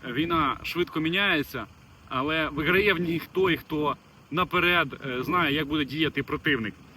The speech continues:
У двадцять другому році, е, осінню, в двадцять третьому, на початку, десь аж по літо, я проводив для, м, особового складу новоприбулих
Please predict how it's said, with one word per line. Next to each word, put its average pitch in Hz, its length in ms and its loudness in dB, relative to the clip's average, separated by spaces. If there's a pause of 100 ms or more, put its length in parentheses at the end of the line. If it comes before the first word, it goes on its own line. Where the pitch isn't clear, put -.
(340)
У - 60 -10
двадцять 196 300 0
другому 202 340 0
році, 233 360 2
е, 135 140 -2 (480)
осінню, 156 840 0 (220)
в 113 40 -12
двадцять 156 320 -4
третьому, 185 500 0
на 147 80 -2
початку, 151 720 -2 (420)
десь 170 200 -2
аж 151 100 -8
по 170 160 0
літо, 151 240 4
я 156 120 2
проводив 175 420 0
для, 160 240 4
м, 139 340 -4
особового 160 580 -2
складу 202 340 4
новоприбулих 151 760 0